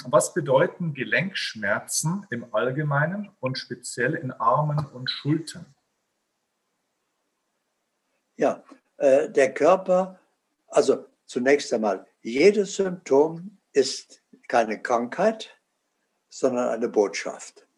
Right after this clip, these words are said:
Speaker 1: Ja.
Speaker 2: Und meine, meine Aufgabe ist also, wenn ein, der Körper mir ein Symptom schickt, äh, dass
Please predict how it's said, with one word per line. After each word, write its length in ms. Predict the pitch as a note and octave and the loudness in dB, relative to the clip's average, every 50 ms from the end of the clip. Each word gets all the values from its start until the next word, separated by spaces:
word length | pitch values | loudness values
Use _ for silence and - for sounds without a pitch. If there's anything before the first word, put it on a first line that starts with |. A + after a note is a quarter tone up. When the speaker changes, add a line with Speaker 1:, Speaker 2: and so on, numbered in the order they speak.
| _ _ _ _ _ _ | _ _ _ _ _ _
Speaker 1:
Ja. 160 | F#2+ F#2 - - _ _ _ - - _ _ _ _ _ _ _ _ _ _ _ _ _ _ _ - | -14 -14 -14 -16 _ _ _ -20 -20 _ _ _ _ _ _ _ _ _ _ _ _ _ _ _ 4
Speaker 2:
Und 400 | C#3 B2+ B2+ B2+ - - - - | 6 6 6 4 2 -6 -12 -6
meine, 400 | C3+ B2 A#2+ A#2 A#2+ - - - _ _ _ _ _ _ _ _ | 0 0 0 0 0 -4 -6 -12 _ _ _ _ _ _ _ _
meine 460 | _ A2 A2+ G#2+ G#2 G#2 G#2 G#2 - - | _ 2 2 2 2 -2 -2 -2 -4 0
Aufgabe 640 | A2 B2 E3 E3+ - - - F#3 F3 F#3 F3+ A3 A3 | 0 0 0 0 -4 -4 -2 0 0 0 0 -2 -4
ist 480 | - - - F#3 F#3 F#3 - - - - | -4 -2 -4 -4 -4 -4 -8 -10 -8 -4
also, 500 | C3 A#2+ B2+ C3 - E3 D#3+ D#3 C#3+ - | 0 0 0 0 -2 -4 -4 -4 -2 2
wenn 320 | C3 C3 C3 C3+ C#3+ - - | 2 2 2 2 -2 -6 -4
ein, 380 | B2+ A#2+ B2 C3 - - - _ _ _ _ - | -2 -2 -2 -4 -6 -12 -16 _ _ _ _ -8
der 120 | A#2 - | -8 -8
Körper 360 | - - A#2+ A#2+ A#2+ C3+ B2 A2+ | -2 2 2 2 4 2 0 0
mir 240 | A#2 A#2+ A#2+ F2+ | 2 0 0 0
ein 160 | A2 A2 A2 G2 | 0 -2 -4 -4
Symptom 580 | G#2 A2 G2 F#2 - - C3 B2+ A#2+ A#2 A2 | -6 -8 -8 -8 -2 2 2 2 2 0 -4
schickt, 540 | - - - F#3+ G#3 - - - - - - _ _ _ _ _ - _ _ _ _ _ _ _ _ _ _ | -4 0 0 0 0 -2 -8 -16 -18 -20 -20 _ _ _ _ _ -20 _ _ _ _ _ _ _ _ _ _
äh, 180 | - F3 F3+ G#2+ | -12 -12 -12 -12
dass 420 | - - C3 C3+ - - - - | -2 2 2 2 2 2 -6 -10